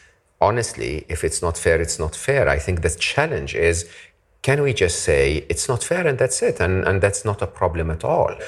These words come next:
I interviewed here Kasia, Kasia Urbaniak, who was an incredible, you know, interview about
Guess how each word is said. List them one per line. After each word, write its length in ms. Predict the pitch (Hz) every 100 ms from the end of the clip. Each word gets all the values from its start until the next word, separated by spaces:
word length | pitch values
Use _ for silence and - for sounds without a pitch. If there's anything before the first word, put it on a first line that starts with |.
| - -
I 120 | 107
interviewed 500 | 123 113 104 107 107
here 280 | 95 101 98
Kasia, 640 | - 98 - 90 85 80 -
Kasia 280 | 87 87 78 92
Urbaniak, 500 | 90 78 62 50 -
who 260 | 85 85 - - -
was 160 | 92 95
an 140 | 95
incredible, 880 | 92 92 - - 156 113 - 65 67
you 60 | 76
know, 160 | 73
interview 340 | 80 80 78 82
about 320 | 76 76 -